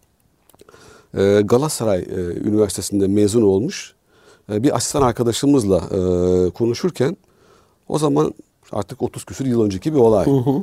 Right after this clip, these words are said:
Speaker 1: Demişti ki, "Ya," demişti, "Gülfettin, benim için," demişti, "ha Türk olmuşsun, ha Fransız, hiçbir önemi yok," demişti yani.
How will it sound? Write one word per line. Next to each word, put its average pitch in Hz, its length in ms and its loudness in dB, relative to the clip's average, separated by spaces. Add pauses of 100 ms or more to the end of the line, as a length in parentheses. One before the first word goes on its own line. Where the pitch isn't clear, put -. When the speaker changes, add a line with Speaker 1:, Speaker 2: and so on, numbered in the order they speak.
(340)
Speaker 1:
Demişti 127 420 2
ki, 123 260 0 (200)
"Ya," 196 200 0
demişti, 107 340 -4
"Gülfettin, 113 500 -8
benim 156 180 -2
için," 127 220 -4
demişti, 120 360 -6
"ha 139 80 -6
Türk 135 260 -8
olmuşsun, 117 380 -4
ha 120 100 -4
Fransız, 123 420 -8
hiçbir 120 180 -8
önemi 110 200 0
yok," 104 200 -6
demişti - 300 -14
yani. - 180 -18